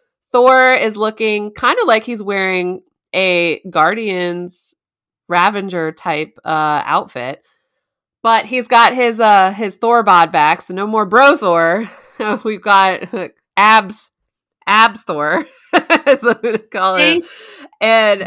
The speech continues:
Speaker 2: the maker.
Speaker 1: Star-Lord has a new
Speaker 2: <laughs>
Speaker 1: uniform. Yes. Well, and it's funny 'cause so in the pictures, and we'll link, uh, to them, Star-Lord, Chris Pratt's rocking a beard, and, uh, Thor still has a beard. So to me,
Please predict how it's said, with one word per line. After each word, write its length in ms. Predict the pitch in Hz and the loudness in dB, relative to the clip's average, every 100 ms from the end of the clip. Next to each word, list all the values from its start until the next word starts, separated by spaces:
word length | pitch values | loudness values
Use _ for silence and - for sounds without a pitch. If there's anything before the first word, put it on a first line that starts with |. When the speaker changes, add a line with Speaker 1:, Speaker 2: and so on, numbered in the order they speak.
| 220 | -4
Speaker 2:
the 60 | |
maker. 240 | 247 240 226 | -2 4 6
Speaker 1:
Star-Lord 460 | 294 302 277 269 | 6 6 4 4
has 220 | 302 269 247 | 2 0 -2
a 80 | |
new 480 | 254 254 247 240 240 | -6 -2 -2 -2 -2
Speaker 2:
<laughs> 40 | 226 | -4
Speaker 1:
uniform. 920 | 233 226 226 220 214 214 208 226 220 _ _ _ _ - | -6 -6 -4 -4 0 0 -2 -6 -14 _ _ _ _ -10
Yes. 320 | 185 160 - _ _ - | -8 -8 -12 _ _ -2
Well, 160 | 196 - | 0 2
and 140 | 233 | -2
it's 140 | 247 | -4
funny 260 | - 523 466 | 0 2 2
'cause 200 | 294 240 | 0 -6
so 380 | - 247 202 190 | -4 0 2 2
in 80 | 220 | -2
the 80 | 220 | -6
pictures, 380 | 233 240 247 220 | -4 -4 -2 -6
and 120 | 190 | -6
we'll 180 | 196 185 | -6 -6
link, 280 | 190 185 - | -6 -8 -6
uh, 280 | 185 175 170 | -2 -2 -2
to 260 | - 202 | -6 -6
them, 360 | 190 170 165 - _ _ _ _ _ _ _ | -4 -4 -6 -12 _ _ _ _ _ _ _
Star-Lord, 640 | - - 240 240 233 196 | -14 2 6 6 4 2
Chris 200 | - 262 | 0 -6
Pratt's 400 | - 214 220 - 202 - | -2 0 0 -4 -20 -6
rocking 360 | 196 180 180 175 | 2 2 2 -6
a 60 | |
beard, 560 | 160 190 208 175 160 - | -4 0 0 0 -2 -4
and, 420 | - 175 170 170 - _ _ - | -4 -2 -2 -4 -10 _ _ -4
uh, 160 | 175 165 | -2 -2
Thor 320 | 196 233 233 | 0 2 2
still 240 | - 170 | 0 0
has 220 | 190 175 175 | 0 -2 -6
a 40 | |
beard. 320 | 156 156 160 | -8 -6 -6
So 100 | 196 | -6
to 160 | 202 - | -8 -6
me, 480 | 214 247 214 196 | -4 0 0 0